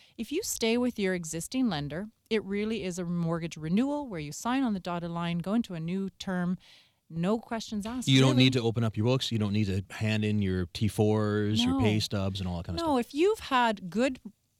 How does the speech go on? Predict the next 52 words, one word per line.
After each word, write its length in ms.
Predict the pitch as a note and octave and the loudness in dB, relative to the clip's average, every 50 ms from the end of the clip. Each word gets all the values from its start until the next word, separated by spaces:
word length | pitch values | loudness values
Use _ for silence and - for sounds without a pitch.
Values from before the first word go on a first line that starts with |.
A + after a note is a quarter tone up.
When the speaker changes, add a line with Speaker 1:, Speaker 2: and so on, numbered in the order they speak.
| _ - | _ -2
Speaker 1:
repayment 560 | G#3 G#3+ A#3+ C#4 - - A#3+ G#3+ G#3 G#3 G3+ E3 | 2 4 4 4 4 2 0 0 0 0 -2 -2
history, 340 | E3+ E3+ - - - D#3+ | -4 -6 -6 -6 -8 -8
you've 220 | D#3 F3+ A3 C4 A#3+ | -6 -4 -4 -2 0
never 320 | A#3 G3+ G3 G3 G3+ G#3 | 0 0 0 0 -2 -2
missed 240 | G3+ F#3 F3+ - - | -2 -2 -4 -6 -6
a 40 | F#3+ | -4
payment, 380 | - - F3+ E3 F3 E3+ C3+ | -2 0 0 0 0 -2 -2
no 140 | F3 G#3 A#3 | 0 0 0
N 140 | A#3 G#3+ G3+ | 2 0 -2
S 160 | G3 - - | -2 -4 -4
F 180 | F3 D#3+ - - | -6 -6 -6 -8
charges, 480 | - - E3+ D#3+ E3 D#3+ E3+ E3+ - - - - - - - | -8 -6 -4 -4 -4 -6 -6 -8 -8 -12 -16 -20 -18 -6 0
you 140 | A#3 D#4 | 2 2
should 280 | G#4+ - - C4+ A#3+ A3 | 2 2 2 0 0 0
be 120 | A3 G#3+ | 0 0
offered 380 | F3+ E3+ E3 D#3+ - F3+ E3 C#3+ | 2 2 2 0 0 -4 -6 -2
best 280 | - D3+ D#3 - - - | -2 -4 -4 -4 -8 -8
rates. 280 | D3 C3 - - - | -8 -8 -8 -10 -6
They 160 | - B3 C#4 | -4 -2 -2
would 160 | C4+ C4+ A3 G3 | -2 -4 -4 -4
like 180 | E3+ D#3+ - - | -4 -4 -4 -8
to 80 | - | -14
keep 220 | - - F#3+ E3+ F3 | -10 -8 -8 -6 -4
your 100 | E3+ D#3+ | -4 -4
mortgage 400 | D#3 D3 D3 D3 D#3 D#3+ D3+ D3+ | -4 -4 -4 -4 -6 -6 -6 -6
in 140 | D3+ D3 | -6 -6
their 180 | D3+ D3+ D3 D3 | -4 -4 -4 -4
investment 460 | C#3+ D3 C3+ C3 C#3 - D3+ C3+ - | -4 -6 -6 -8 -10 -8 -10 -12 -10
portfolio. 580 | - D#3+ C#3 C3+ - D3 A#2+ A2 G#2+ G2+ - - - | -8 -8 -8 -6 -6 -8 -8 -8 -8 -12 -12 -4 0
Speaker 2:
Mm-hmm. 140 | C3+ E3+ G3+ - - - - - _ _ - | 2 2 2 0 -4 -12 -20 -20 _ _ -4
Speaker 1:
Right? 240 | E3+ F3 A3+ C#4+ - - _ _ _ _ - | -2 -2 -2 -2 -6 -12 _ _ _ _ -4
Now, 260 | F#3+ F3+ E3+ D#3+ D#3+ | -2 0 0 2 0
if 60 | C3 A2+ | 0 0
Speaker 2:
Easy 80 | A2 | 0
for 100 | A2 A#2 | 2 4
Speaker 1:
you 140 | A#2+ C3+ D3 D#3+ F3+ | 6 6 8 8 6
Speaker 2:
you, 60 | F3 | 6
easy 180 | - A2 G#2 G#2 | 4 2 2 2
for 100 | G2 G#2+ | 0 0
them. 200 | G#2+ F#2+ D#2 - - - C5 A#4+ | 0 0 -2 -4 -8 -6 -4 -2
Speaker 1:
Yeah, 160 | D#4+ G3+ F3 | -2 -2 -4
so, 400 | - - - C4+ C4+ C4+ C4 B3+ _ - A3+ | -6 -2 2 2 2 2 0 -4 _ -2 0
uh, 200 | C4 C4+ C4 - - - | 2 2 2 0 0 0
ideally, 420 | D4+ D4+ D#4 B3 D4+ D4+ D4+ D#4 | 0 0 2 0 0 -2 -2 -2
you 160 | D#4 C#4 C#4+ D4+ | -2 -2 -2 -2
should 260 | - - B3 A3+ G#3 | 0 0 0 -2 0
be 120 | G#3 F#3+ | 0 -2
offered 260 | E3+ E3+ - - E3+ | -2 -2 -2 -4 -6
very 240 | D#3 E3+ E3 E3+ F3 | -2 -2 0 0 0
good 160 | D#3+ F3 D#3+ | -2 -4 -6
renewal 380 | D3 D#3 D3+ D3+ D3+ C#3+ C#3 C#3+ | -6 -6 -6 -6 -6 -6 -6 -8
rates. 320 | C3+ C3+ - - - - | -10 -12 -12 -12 -16 -20